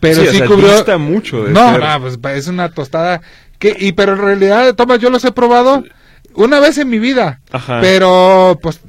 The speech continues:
Speaker 1: están más o menos.
Speaker 2: Sí, o sea,
Speaker 1: Están
Speaker 2: tienen su pro-,
Speaker 1: pasables.
Speaker 2: su propia versión
Speaker 1: Sí.
Speaker 2: del taco.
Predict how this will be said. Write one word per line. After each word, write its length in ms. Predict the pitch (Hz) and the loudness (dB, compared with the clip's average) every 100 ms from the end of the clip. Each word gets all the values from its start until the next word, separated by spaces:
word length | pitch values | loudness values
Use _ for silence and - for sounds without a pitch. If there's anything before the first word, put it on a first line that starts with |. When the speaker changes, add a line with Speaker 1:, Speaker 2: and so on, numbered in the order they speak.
| - | -10
Speaker 1:
están 340 | 175 180 247 | -8 -6 -8
más 200 | 262 262 | -6 -8
o 60 | 254 | -8
menos. 460 | 247 262 233 165 - | -10 -8 -8 -10 -16
Speaker 2:
Sí, 240 | - 208 240 | -16 -12 -8
o 40 | |
sea, 140 | 185 | -6
Speaker 1:
Están 120 | 151 185 | -4 0
Speaker 2:
tienen 240 | 214 247 | 0 0
su 120 | 226 | 0
pro-, 100 | 262 | 0
Speaker 1:
pasables. 440 | 214 226 226 214 180 | 2 2 0 -2 -2
Speaker 2:
su 100 | 139 | -2
propia 300 | 196 214 196 | -2 0 0
versión 460 | 151 - 113 98 | 0 -4 -6 -6
Speaker 1:
Sí. 360 | 95 165 170 147 | -4 -2 -2 -2
Speaker 2:
del 180 | 117 110 | -6 -6
taco. 320 | 104 90 | -8 -10